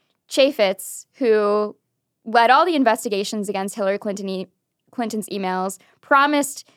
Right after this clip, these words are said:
to continue to investigate her if she had become president, and now is like, "Oh, well, he resigned, so I think the matter has taken care of itself."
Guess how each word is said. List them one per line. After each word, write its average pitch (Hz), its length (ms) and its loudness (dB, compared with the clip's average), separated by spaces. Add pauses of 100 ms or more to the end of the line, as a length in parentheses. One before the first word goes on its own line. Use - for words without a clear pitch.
(120)
to 247 220 -4
continue 359 400 0
to 254 140 -2
investigate 202 640 0
her 196 200 2
if 202 140 0
she 226 160 -6
had 202 120 -2
become 202 280 -8
president, 180 580 -8 (320)
and 254 140 4
now 254 340 2
is 240 180 2
like, 220 380 0 (240)
"Oh, 381 160 4
well, 339 140 4
he 311 180 -2
resigned, 254 640 0
so 220 200 0
I 220 120 0
think 233 260 -8
the 220 300 2
matter 202 320 -2
has 202 120 -6
taken 196 300 -10
care 180 240 -6
of 175 80 -4
itself." 180 580 -6